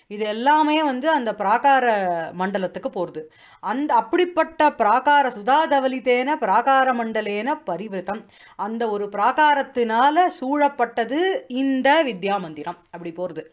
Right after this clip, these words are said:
சரியா? அந்த பிராகார மண்டலம் எப்படி இருந்தது அப்படின்னா, அதிமகதா ரொம்ப விஷாலமான, மேலும் அதிமகதா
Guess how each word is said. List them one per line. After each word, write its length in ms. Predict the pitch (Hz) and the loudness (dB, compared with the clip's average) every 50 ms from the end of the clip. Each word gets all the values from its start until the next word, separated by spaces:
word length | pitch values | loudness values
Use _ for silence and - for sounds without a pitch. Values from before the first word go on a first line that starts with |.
| _ - - - - - _ | _ -20 -20 -20 -20 -20 _
சரியா? 480 | - - 180 165 180 226 247 262 220 - | -14 -8 -8 -4 0 2 2 4 2 0
அந்த 480 | - 196 214 240 277 311 330 330 359 349 | -2 -2 0 2 2 2 2 2 2 2
பிராகார 500 | 277 247 254 311 320 381 359 349 339 311 | 4 4 4 4 6 6 4 4 4 2
மண்டலம் 400 | 294 277 262 254 240 226 202 190 | 0 0 0 -2 -2 -2 -4 -6
எப்படி 300 | 180 185 185 269 254 226 | -6 -6 -4 -4 -4 -4
இருந்தது 460 | 202 190 190 202 196 180 175 170 175 160 | -4 -4 -6 -6 -6 -4 -4 -4 -4 -6
அப்படின்னா, 520 | 156 151 160 160 151 151 156 190 240 240 - | -6 -8 -8 -10 -10 -8 -8 -8 -8 -10 -10
அதிமகதா 880 | - 175 175 175 - 320 339 320 277 202 208 180 - 208 196 190 180 - - - - _ _ | -10 -8 -8 -4 -2 -2 0 0 0 -2 -2 -2 0 2 4 4 2 0 -2 -12 -20 _ _
ரொம்ப 340 | - 175 202 254 294 311 349 | -12 -10 -10 -6 -4 -4 -4
விஷாலமான, 920 | 233 220 - 233 233 240 247 240 220 185 165 160 156 160 175 190 185 165 - _ _ - _ _ - | -4 -4 -2 2 2 4 4 2 0 -4 -6 -10 -8 -6 -6 -6 -6 -8 -10 _ _ -20 _ _ -16
மேலும் 600 | 180 185 190 202 214 214 214 240 277 330 - - - 185 | -10 -8 -6 -4 -4 -4 -2 -4 -4 -6 -8 -8 -6 -6
அதிமகதா 600 | 190 190 269 269 262 240 233 262 240 254 254 | -4 -4 -2 0 0 2 2 2 2 4 4